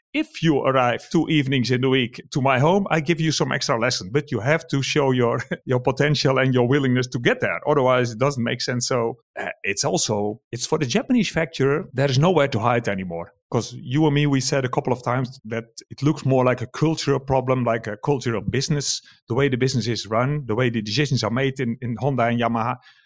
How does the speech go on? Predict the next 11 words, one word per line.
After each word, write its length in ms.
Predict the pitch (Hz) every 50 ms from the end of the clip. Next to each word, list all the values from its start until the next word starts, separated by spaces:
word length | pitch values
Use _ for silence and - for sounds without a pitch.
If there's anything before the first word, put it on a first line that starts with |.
| _ _ _
That 120 | - 143 135
seems 260 | - - 143 127 -
to 100 | - 123
be 220 | 113 117 120 127 -
a 40 | -
bigger 380 | 104 101 - - 120 147 - 180
problem 520 | - - 208 208 220 220 220 233 240 - -
than 140 | 151 147 160
an 100 | 156 -
actual 420 | 170 160 - - 151 147 139 135
lack 260 | 139 165 185 - -